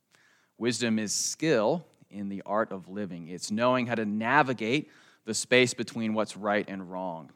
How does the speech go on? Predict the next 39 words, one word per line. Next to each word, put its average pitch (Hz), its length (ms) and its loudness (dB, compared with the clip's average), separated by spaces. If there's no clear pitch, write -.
operating 101 500 -2
within 95 300 -8
those. 87 160 -10
It's 98 140 -4
operating 120 420 4
well 139 340 10
in 139 140 4
God's 120 260 6
world, 127 360 0
knowing 120 320 -4
how 110 440 -2
to 101 320 -6
thrive, 127 640 6
uh, 95 200 -10
in 117 140 -2
the 104 80 -2
gray 107 380 0
areas. 139 520 2
It's 85 200 -14
knowing 98 280 -6
how 98 160 -8
to 90 200 -6
navigate 123 580 2
the 113 60 -4
path 127 400 4
that 101 120 -2
God's 107 320 0
given 110 280 -4
us, 180 280 -2
and 90 120 -14
it's - 160 -12
also 95 240 -6
knowing 90 300 -8
how 90 80 -18
to 82 80 -16
stay - 380 -8
on 82 160 -12
the 76 60 -18
path. 65 360 -18